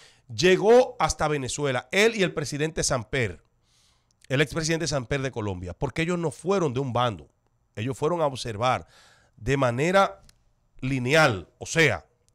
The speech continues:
sin intervenir de un lado ni de otro. Oigan bien, ellos no fueron a apoyar un, un grupo, que esa es otra cosa que la gente está confundida. ¿Por qué no dejaron entrar a los expresidentes? Porque ellos deliberadamente iban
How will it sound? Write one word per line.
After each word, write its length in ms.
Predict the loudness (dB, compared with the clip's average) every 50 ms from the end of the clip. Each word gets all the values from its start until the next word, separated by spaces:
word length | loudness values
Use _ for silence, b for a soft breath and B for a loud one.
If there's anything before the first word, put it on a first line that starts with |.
| _ _ _ _ _ _ _ _ _
sin 300 | -16 -10 -6 -4 -2 0
intervenir 720 | 0 0 0 0 0 0 2 0 0 0 0 0 -2 -4 -6
de 140 | -2 0 0
un 160 | 2 4 4
lado 180 | 6 6 4 4
ni 80 | 2
de 100 | -2 -2
otro. 360 | -2 -2 -4 -6 -8 -16 -20 _ _ _ _ _ _ _ _ _ _ _ _ _ _
Oigan 320 | -2 0 2 4 2 2 4
bien, 380 | 6 6 6 6 4 0 -6 _ _ _ _ _ _ _ _ _ _ _ _ -4
ellos 180 | -2 0 2
no 80 | 2 2
fueron 220 | 2 2 4 4
a 40 | 4
apoyar 320 | 4 2 2 2 4 4
un, 180 | 4 4 2 0 0
un 100 | 0 0 0
grupo, 320 | 0 0 0 -2 -8 b b b b b
que 120 | -2 0
esa 160 | 2 2 4
es 60 | 2
otra 220 | 2 4 2 2 2
cosa 260 | 2 0 0 0 0
que 60 | -2 0
la 80 | -2
gente 140 | -2 -2 -4
está 160 | -2 -2 -2
confundida. 720 | -2 -4 -6 -6 -6 -6 -4 -4 -2 0 0 -2 -2 -4 _ _ b b b b b b b
¿Por 200 | b 2 2 4 4
qué 100 | 2 4
no 120 | 4 6
dejaron 260 | 6 6 6 6 6
entrar 240 | 4 4 4 4 2
a 20 | 4
los 120 | 4 2
expresidentes? 500 | 2 0 -4 -4 -2 -2 -2 -4 -4 -6
Porque 240 | -8 -6 -2 0 0
ellos 160 | 2 2 2
deliberadamente 1000 | 2 2 0 0 2 2 4 4 4 4 2 2 0 0 -2 -2 -4 -6 -6 _
iban 460 | -4 -2 0 2 4 4 2 2 -2